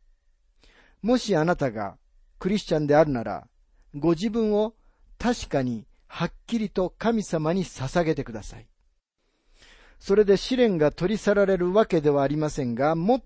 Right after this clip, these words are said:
と耐えることができるようになりますと、マギー博士は述べています。主はマタイ十一章二十八節から二十九節で次のように述べられています。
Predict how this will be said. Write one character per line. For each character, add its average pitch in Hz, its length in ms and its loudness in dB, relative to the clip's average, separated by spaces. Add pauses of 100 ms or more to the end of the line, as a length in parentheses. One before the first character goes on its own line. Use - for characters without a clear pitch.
と 165 120 -2
耐 196 280 0
え 190 40 0
る 175 120 -4
こ 147 120 -6
と 156 140 -6
が 165 180 2
で 135 220 -4
き - 160 -12
る 220 140 -2
よ 170 160 0
う 165 40 -2
に 165 120 -2
な 151 120 0
り 143 120 -2
ま 156 160 -2
す - 100 -16
と、 107 380 -10 (100)
マ 156 180 -2
ギ 139 180 -6
ー - 20 -2
博 131 240 -6
士 - 100 -10
は 170 220 2
述 160 100 2
べ 135 120 0
て 101 100 -12
い 78 60 -14
ま 71 120 -18
す。 - 220 -20 (1500)
主 - 240 -2
は 185 340 6
マ 165 240 2
タ 165 220 4
イ 143 120 4
十 185 280 -4
一 196 120 -2
章 135 320 -4
二 190 140 0
十 165 220 0
八 202 180 0
節 - 300 -8
か 160 100 -2
ら 160 100 2
二 180 160 0
十 156 300 -2
九 233 160 -2
節 135 300 -6
で 123 160 -6
次 208 320 -6
の 240 120 4
よ 165 160 2
う 156 40 2
に 156 140 0
述 143 120 0
べ 131 120 0
ら 123 100 -2
れ 110 80 -8
て - 120 -18
い 87 60 -14
ま 80 120 -16
す。 - 200 -20